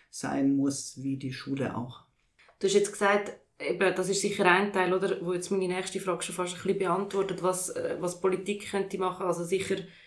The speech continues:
Speaker 2: äh, mehr Steuermittel investieren. Jetzt gibt's ja auf nationaler Ebene gibt's jeweils die Anschubfinanzierung für die Krippe, also die, ja, die Krippenfinanzierung.
Speaker 1: Mhm.
Speaker 2: Ähm,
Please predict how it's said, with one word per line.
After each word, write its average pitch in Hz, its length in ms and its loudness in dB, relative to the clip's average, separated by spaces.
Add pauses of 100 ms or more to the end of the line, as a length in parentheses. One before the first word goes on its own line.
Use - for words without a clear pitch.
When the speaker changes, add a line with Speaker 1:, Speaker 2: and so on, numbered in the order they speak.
(300)
Speaker 2:
äh, 180 200 -2
mehr 185 200 4
Steuermittel 214 800 2 (420)
investieren. 208 1000 2
Jetzt - 200 -2
gibt's 208 220 0
ja 196 100 4
auf 185 140 0
nationaler 202 680 0
Ebene 190 380 2
gibt's - 220 -2
jeweils 196 360 2
die 196 120 -2
Anschubfinanzierung 208 1300 -2 (200)
für 196 300 -8 (120)
die 190 440 -4 (600)
Krippe, 202 600 2 (840)
also 175 160 -4
die, 165 220 -8
ja, 190 120 2
die 190 160 -4
Krippenfinanzierung. 214 1160 2
Speaker 1:
Mhm. 175 380 4
Speaker 2:
Ähm, 190 640 4